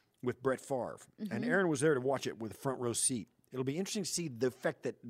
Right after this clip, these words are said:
Speaker 1: that had on him
Speaker 2: That's a
Speaker 1: back
Speaker 2: good
Speaker 1: then
Speaker 2: point. That's
Speaker 1: that
Speaker 2: a
Speaker 1: he
Speaker 2: good point.
Speaker 1: remember. Does he wanna be that guy? And I don't, maybe he does. You know, maybe it's like, "Yeah, I, you know what? I'm gonna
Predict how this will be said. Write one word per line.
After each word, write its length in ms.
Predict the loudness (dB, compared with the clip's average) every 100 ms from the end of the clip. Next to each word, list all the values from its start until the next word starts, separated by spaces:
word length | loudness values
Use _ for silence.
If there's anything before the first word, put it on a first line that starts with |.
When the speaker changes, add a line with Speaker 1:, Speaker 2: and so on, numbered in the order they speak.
| 4
Speaker 1:
that 260 | 6 6
had 300 | 4 2 2
on 140 | 2 0
him 280 | 0 0
Speaker 2:
That's 100 | 0
a 20 | 2
Speaker 1:
back 160 | 2
Speaker 2:
good 100 | 4
Speaker 1:
then 160 | 4 4
Speaker 2:
point. 280 | 4 0 -4
That's 120 | -2
Speaker 1:
that 60 | 0
Speaker 2:
a 20 |
Speaker 1:
he 60 |
Speaker 2:
good 100 | 2
point. 120 | 2 6
Speaker 1:
remember. 340 | 6 4 -2 -12 -20 -20 -20 _ _ _ _ _ _ -6
Does 120 | -2 0
he 60 |
wanna 160 | 2 4
be 160 | 4 4
that 200 | 4 6
guy? 340 | 4 4 -4 -8 _ _ _ _ _ _ _ _ _ _ _ _ -6
And 140 | -6 -6 -6
I 100 | -6
don't, 120 | -6 -2
maybe 320 | 4 4 4
he 80 | 4
does. 580 | 6 6 6 -2 -4 -6
You 120 | -4 -2
know, 100 | 2
maybe 260 | 4 6
it's 160 | 4 4
like, 180 | 0 0
"Yeah, 220 | -2 -2
I, 100 | -4 -2
you 100 | 0
know 80 | 2
what? 220 | 2 2
I'm 100 | 0
gonna 220 | 0 -2